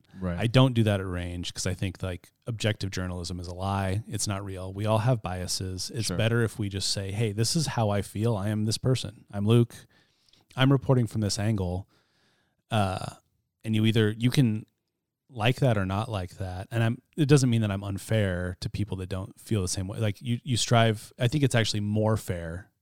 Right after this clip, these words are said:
Speaker 2: to say, "This is who I am. This is the perspective I'm coming from.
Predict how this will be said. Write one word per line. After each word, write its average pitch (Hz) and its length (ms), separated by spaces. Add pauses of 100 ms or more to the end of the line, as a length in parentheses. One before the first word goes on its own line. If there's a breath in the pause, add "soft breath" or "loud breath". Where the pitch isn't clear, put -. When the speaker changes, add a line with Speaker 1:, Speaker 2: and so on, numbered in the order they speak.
(100)
Speaker 2:
to 117 100
say, 87 480 (480 soft breath)
"This 127 160
is 143 140
who 135 120
I 104 100
am. 90 300
This 95 160
is 104 100
the 98 60
perspective 92 520
I'm 92 160
coming 92 300
from. 87 400